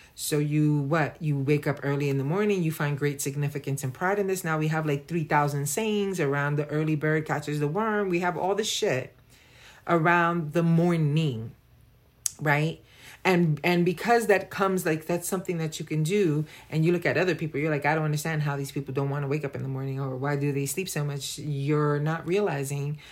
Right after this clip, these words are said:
that your brain has just adapted to a pattern and routine much more easily,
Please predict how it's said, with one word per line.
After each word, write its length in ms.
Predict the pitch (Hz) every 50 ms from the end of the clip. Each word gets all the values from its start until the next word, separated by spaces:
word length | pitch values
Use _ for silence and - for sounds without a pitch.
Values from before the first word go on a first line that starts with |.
| - - - - -
that 440 | 151 143 139 151 147 151 147 - -
your 200 | 156 156 170 185
brain 300 | 175 156 185 196 208 202
has 240 | 190 190 185 180 -
just 160 | 185 - -
adapted 400 | 190 170 180 175 175 - 170 156
to 140 | - 170 156
a 40 | 139
pattern 300 | - 170 170 170 170 170
and 100 | 165 165
routine 300 | 160 160 156 - 175 165
much 200 | 160 160 156 -
more 120 | 160 151 151
easily, 680 | 165 185 190 175 - 165 151 143 143 139 143 143 -